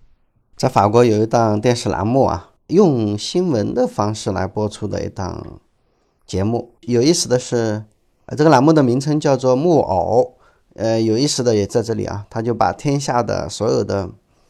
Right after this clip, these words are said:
政客啊，全部都做成了木偶，用非常滑稽、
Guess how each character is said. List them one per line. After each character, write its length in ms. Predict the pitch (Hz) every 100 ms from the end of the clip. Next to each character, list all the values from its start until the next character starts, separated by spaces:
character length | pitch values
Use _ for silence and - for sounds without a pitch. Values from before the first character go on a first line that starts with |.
| _ _
政 240 | - 185
客 220 | 120 - 127
啊， 180 | 131 98
全 240 | - 117
部 80 | 117
都 160 | 113 120
做 180 | 123 120
成 140 | -
了 80 | 123
木 200 | 156 135
偶， 340 | - 80 - _ _ _ _ -
用 140 | 131
非 160 | 139 156
常 240 | 151 131
滑 300 | 135 - -
稽、 400 | 120 - 147 107